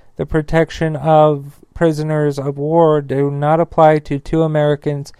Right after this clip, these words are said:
captured in Ukraine, accusing them of, quote, "being involved in illegal activities," end quote.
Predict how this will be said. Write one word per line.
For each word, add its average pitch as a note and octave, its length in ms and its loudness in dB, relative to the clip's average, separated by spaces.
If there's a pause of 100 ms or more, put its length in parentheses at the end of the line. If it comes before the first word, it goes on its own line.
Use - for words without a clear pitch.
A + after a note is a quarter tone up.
(400)
captured D#3+ 560 2
in D3+ 200 -2
Ukraine, C#3+ 680 -4 (400)
accusing D3+ 540 -2
them D3 320 0
of, C#3+ 420 2 (360)
quote, C#3+ 440 2
"being D#3 380 -2
involved C#3+ 640 0
in C#3+ 340 -6
illegal C#3 640 -2
activities," C#3 920 -6 (540)
end D3+ 260 -4
quote. C#3 420 -4